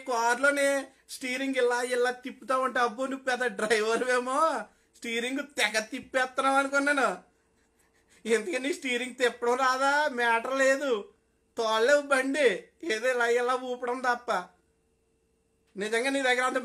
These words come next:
మ్యాటర్ ఉంటే, ఒరే సవాల్ విసురుతున్నాను రా నీకా. అరే ప్రభాకర్ రెడ్డి, నువ్వు నిజంగా మగోడు అయితే, మగతనం ఉంటే, లేదు అందరికీ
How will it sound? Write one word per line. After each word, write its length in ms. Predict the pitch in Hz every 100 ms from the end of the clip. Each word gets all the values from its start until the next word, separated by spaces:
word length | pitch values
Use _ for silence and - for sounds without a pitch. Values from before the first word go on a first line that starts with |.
| 233
మ్యాటర్ 320 | 233 247 262 247
ఉంటే, 200 | 233 220 185 - _ _ -
ఒరే 180 | 214 226 170 -
సవాల్ 300 | 233 240 262
విసురుతున్నాను 520 | 277 269 208 247 240 226
రా 60 | 226
నీకా. 220 | 214 240 277 269 196
అరే 120 | 233 269
ప్రభాకర్ 520 | 226 226 233 233 254 240
రెడ్డి, 260 | 220 247 285 320 - _ _ _ -
నువ్వు 160 | 233 240
నిజంగా 320 | 233 247 269 247 226
మగోడు 360 | 226 269 277 254
అయితే, 220 | 240 233 208 - _ _ _ _ _ _ 180
మగతనం 500 | 208 220 269 269 262
ఉంటే, 160 | 254 262 220
లేదు 340 | 247 269 285 294 320 349 214
అందరికీ 360 | 233 254 269